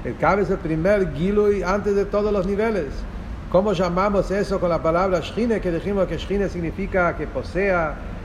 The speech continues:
que se inviste? Explica el Rebbe Maharaj que nosotros a veces el nombre, lo que lo damos, no es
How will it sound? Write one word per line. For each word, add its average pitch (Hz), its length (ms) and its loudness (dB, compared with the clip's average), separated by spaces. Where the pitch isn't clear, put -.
que 135 100 0
se 139 140 -2
inviste? 175 580 0
Explica 180 460 0
el 160 60 2
Rebbe 180 200 2
Maharaj 160 640 0
que 143 80 -6
nosotros 156 680 -2
a 123 100 -2
veces 165 420 0
el 135 220 -2
nombre, 156 720 -2
lo 120 120 -2
que 127 120 -6
lo 127 120 2
damos, 147 500 -2
no 160 140 0
es 180 100 2